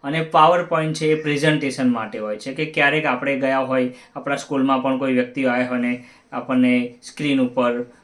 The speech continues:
અ, પ્રોજેક્ટર ઉપર કંઈક ને કંઈક પ્રોજેક્ટ બતાવતા હોય તો આવા પ્રોજેક્ટ એ કરવા માટે, ડિઝાઇનિંગો કરવા માટે, અલગ અલગ પ્રકારના કાર્ડ બનાવવા માટે આ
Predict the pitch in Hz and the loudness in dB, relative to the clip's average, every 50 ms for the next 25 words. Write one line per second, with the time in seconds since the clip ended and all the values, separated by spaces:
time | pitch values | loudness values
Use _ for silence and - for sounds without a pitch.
0 | _ _ - 127 123 - 139 135 127 135 135 127 - 131 127 127 123 - 131 127 | _ _ -12 -12 -6 -2 -2 0 0 -2 -2 -2 0 2 2 2 0 0 -2 -2
1 | - 135 127 127 123 127 123 127 123 120 - - 127 117 117 123 127 123 - 127 | -2 0 -2 0 0 0 0 0 -2 -2 -2 -2 -4 -2 -2 -2 -4 -4 -4 -6
2 | 117 107 117 110 110 107 - 120 113 110 113 107 107 107 123 - - _ _ _ | -8 -6 -4 -6 -6 -6 -8 -8 -8 -8 -8 -10 -12 -12 -14 -18 -20 _ _ _
3 | _ _ _ _ _ - 170 160 165 165 160 - 165 151 143 139 156 156 156 - | _ _ _ _ _ -4 0 2 2 2 2 2 2 2 2 2 2 0 0 -2
4 | - - _ _ 156 139 127 - 139 127 127 123 120 120 117 113 107 104 110 107 | -6 -16 _ _ -4 -4 -2 0 0 2 2 2 2 0 -2 -4 -6 -8 -10 -12
5 | 110 120 - - _ _ _ _ - 160 156 156 160 156 156 165 170 165 156 156 | -12 -14 -16 -18 _ _ _ _ -10 -4 -2 0 0 2 2 2 4 4 4 4
6 | 156 151 143 135 127 123 131 117 117 113 117 113 110 107 104 104 - 107 107 - | 2 2 2 0 0 0 -2 -2 -2 -4 -6 -8 -10 -12 -14 -14 -16 -18 -18 -18
7 | - _ _ _ _ _ _ _ _ - 151 156 160 160 151 143 147 151 151 147 | -20 _ _ _ _ _ _ _ _ -4 -2 -2 0 0 0 2 2 2 0 0
8 | - 143 139 127 - 143 135 131 127 123 123 123 120 117 117 120 127 - _ - | -2 -4 -4 -4 0 0 0 2 2 2 2 2 0 -2 -4 -8 -10 -10 _ -2
9 | 139 135 139 147 139 135 131 127 123 117 117 117 113 113 110 110 104 101 - 113 | 0 2 2 2 0 0 2 2 2 0 0 -2 -6 -8 -10 -12 -14 -14 -16 -16
10 | 113 - - - _ _ _ _ _ - 147 139 131 127 | -16 -18 -20 -20 _ _ _ _ _ -8 -4 -2 -2 -2